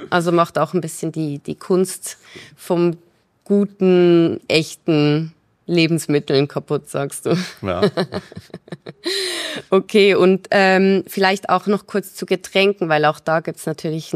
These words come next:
Speaker 1: den Trend, der langsam, ähm, ein bisschen weggeht von Alkohol.
Speaker 2: Ja.
Speaker 1: Äh, mehr nicht-alkoholische Getränke
Speaker 2: Ja,
Speaker 1: sind
Speaker 2: ja,
Speaker 1: immer
Speaker 2: ja.
Speaker 1: gefragter.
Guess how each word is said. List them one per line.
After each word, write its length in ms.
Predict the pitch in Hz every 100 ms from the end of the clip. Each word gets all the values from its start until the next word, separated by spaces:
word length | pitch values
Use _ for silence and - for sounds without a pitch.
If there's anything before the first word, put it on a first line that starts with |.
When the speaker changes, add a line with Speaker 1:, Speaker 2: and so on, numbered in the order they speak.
| 151 -
Speaker 1:
den 160 | 156
Trend, 380 | - 147 151 147
der 100 | 151
langsam, 480 | 147 156 - 147 147 - - - _
ähm, 680 | 160 156 151 156 156 151 151 160
ein 80 | 165
bisschen 340 | 165 - 175
weggeht 420 | 156 156 - 165
von 200 | - 160
Alkohol. 800 | 147 156 202 - 208 208 202 208 202 - -
Speaker 2:
Ja. 180 | - 127
Speaker 1:
Äh, 280 | 170 165 165
mehr 260 | 165 165 165
nicht-alkoholische 1120 | 185 - - 175 185 175 175 170 180 170 170
Getränke 640 | 175 - - 160 175 190
Speaker 2:
Ja, 120 | 156
Speaker 1:
sind 120 | 165
Speaker 2:
ja, 100 | 165
Speaker 1:
immer 140 | 180 170
Speaker 2:
ja. 100 | 123
Speaker 1:
gefragter. 760 | - 165 185 - - 202 214